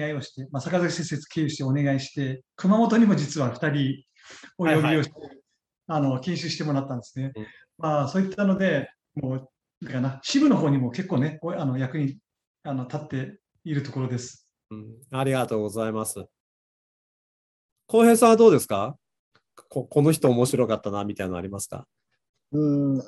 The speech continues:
Speaker 3: あの、講師で来てくれて、一番衝撃的だったのが、あの、溝口親子が、
Speaker 2: あ、<laughs> そうだね。
Speaker 3: 存在したっていうことですね。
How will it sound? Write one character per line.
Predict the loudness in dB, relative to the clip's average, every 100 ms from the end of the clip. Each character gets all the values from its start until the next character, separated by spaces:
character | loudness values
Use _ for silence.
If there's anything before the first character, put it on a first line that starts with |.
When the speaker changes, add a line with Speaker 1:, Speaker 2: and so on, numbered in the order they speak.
| -4
Speaker 3:
あ | 0
の、 | 4 4
講 | 2 0 0 0
師 | -2 -8 -6 -8 -10 _ _ _ _ _ _ _ _ _ _
で | 2 2
来 | 2
て | -2
く | 2
れ | 4 4
て、 | 6 6 6 2 -6 _
一 | -16 -8 2
番 | 2 4
衝 | 4 4
撃 | 2 -2
的 | -6 -4 0
だ |
っ | -2 -2
た | -4
の | 0
が、 | 0 0 -6 -18 _
あ | -8 -6
の、 | -4 -4 -4 -6 -4
溝 | -2 2 2
口 | 0 2
親 | 6 8 6
子 | 2
が、 | 2 4 4 -2 _ _ _ _ 2
Speaker 2:
あ、 | 2 2 -2 -12 -16
<laughs> | -20 _ 2
そ | 2 2 4 6
う |
だ | 4
ね。 | 2 -2 -2 _
Speaker 3:
存 | 0 4
在 | 6 6
し |
た | 4 2
っ |
て | 2
い | -2
う |
こ | -2
と | -4
で | -6
す | -6
ね。 | -6 -6